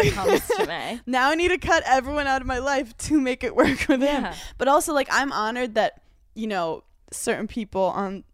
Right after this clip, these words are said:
Speaker 2: the show could think that I'm so masterful with my manipulation. However,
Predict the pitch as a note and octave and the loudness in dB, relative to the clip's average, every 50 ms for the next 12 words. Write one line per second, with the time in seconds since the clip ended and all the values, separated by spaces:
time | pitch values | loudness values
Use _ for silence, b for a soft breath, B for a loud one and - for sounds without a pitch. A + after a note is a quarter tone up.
0 | _ - G#3+ A3 - - G#3+ G3 F#3+ F#3+ - G#3+ F#3+ - G#3 G3 G3+ - F#3+ - | _ -8 -6 -6 -4 0 0 0 0 0 -4 -8 -8 -8 -8 -8 -6 -8 -8 -6
1 | - F#3+ F3+ F3+ F3 - - - - - - G3 G3+ G3+ G3+ F#3 D3 C#3 E3 F3+ | -6 -6 -6 -6 -8 -10 -10 -10 -8 -2 0 0 0 0 0 -2 -2 -2 -2 -4
2 | - - G#3+ G3+ G#3 G3+ G3 G3 G#3 F#3+ F#3 F#3+ F#3+ F3 F3+ F3 - F3+ F3 E3 | -4 -6 -6 -4 -2 -2 -4 -2 -2 -4 -4 -4 -4 -6 -6 -6 -4 -2 -2 0
3 | D3+ F3 F#3 - A#3+ A3+ F#3 G#3+ G#3 G#3 G#3 G3 G#3+ G#3 | -2 -2 -2 -2 -2 -2 0 2 2 2 2 2 0 -4